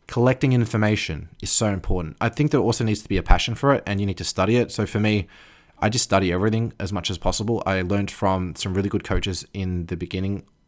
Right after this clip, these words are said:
um, when I was acquiring information. Um, just, you gotta be a sponge. And it's also okay to be a sponge with shit coaches. It's also okay to be a sponge with people that don't know what the fuck they're talking about, because you will pick up on that and go, "Hmm, that doesn't make any logical sense."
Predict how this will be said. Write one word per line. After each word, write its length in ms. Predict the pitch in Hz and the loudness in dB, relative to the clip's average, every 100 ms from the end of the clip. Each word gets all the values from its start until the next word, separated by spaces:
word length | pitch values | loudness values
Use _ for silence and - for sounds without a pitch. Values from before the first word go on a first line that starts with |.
| _ | _
um, 200 | - 95 | -8 -6
when 120 | 95 95 | -4 -2
I 40 | |
was 220 | 90 87 - - | -4 -6 -10 -20
acquiring 360 | - 98 101 | 2 4 4
information. 640 | 107 110 113 110 - 113 107 - - - - - | 0 0 -2 0 0 -2 -4 -10 -20 -20 -20 -12
Um, 480 | 90 90 85 82 80 _ _ _ _ _ _ _ _ _ _ - _ - | -6 -4 -4 -6 -8 _ _ _ _ _ _ _ _ _ _ -20 _ -6
just, 300 | 131 - - _ | -4 -4 -10 _
you 160 | - 120 | -12 0
gotta 160 | 185 | 2
be 100 | 175 | 4
a 40 | 113 | 4
sponge. 720 | - - 87 92 71 - - - - - _ | 2 0 -2 -2 -4 -6 -8 -12 -16 -16 _
And 360 | 117 117 110 107 - _ | 0 2 2 -2 -12 _
it's 140 | 117 90 | -6 0
also 320 | 143 165 170 | 0 4 2
okay 240 | 135 117 | 4 2
to 80 | 117 | 2
be 80 | 107 | 2
a 40 | |
sponge 380 | - - 104 104 | 0 0 -2 -2
with 100 | 90 | -4
shit 260 | - 110 - | -2 -4 -2
coaches. 420 | 98 104 143 - | -2 0 -2 -4
It's 140 | 101 | -4
also 220 | 131 - 127 | -4 0 0
okay 220 | 107 107 | 2 0
to 60 | 101 | 0
be 120 | 95 | -2
a 40 | |
sponge 360 | 90 101 101 98 | -4 -2 -2 -4
with 120 | 95 | -4
people 220 | 113 107 | -2 0
that 80 | 101 | 0
don't 80 | 107 | -2
know 60 | |
what 80 | - | -4
the 60 | - | -6
fuck 160 | 113 | -6
they're 80 | - | -4
talking 260 | 107 113 117 | -4 -2 -2
about, 260 | 87 82 | -2 -4
because 380 | - 107 101 90 - - - - | -6 0 0 0 -8 -20 -20 -12
you 160 | 104 143 | 6 10
will 80 | 175 | 12
pick 180 | - | 12
up 160 | 226 - | 12 6
on 80 | 123 | 4
that 100 | 87 | 2
and 100 | 90 | 0
go, 120 | 87 | 4
"Hmm, 440 | 104 170 135 82 80 - _ _ | 6 6 4 0 -6 -14 _ _
that 140 | 123 135 | 2 2
doesn't 200 | 135 127 | 2 0
make 140 | 113 | 0
any 120 | 110 | 2
logical 300 | 101 98 98 | 2 0 -2
sense." 500 | 92 - 95 85 - | -2 -2 -2 -4 -8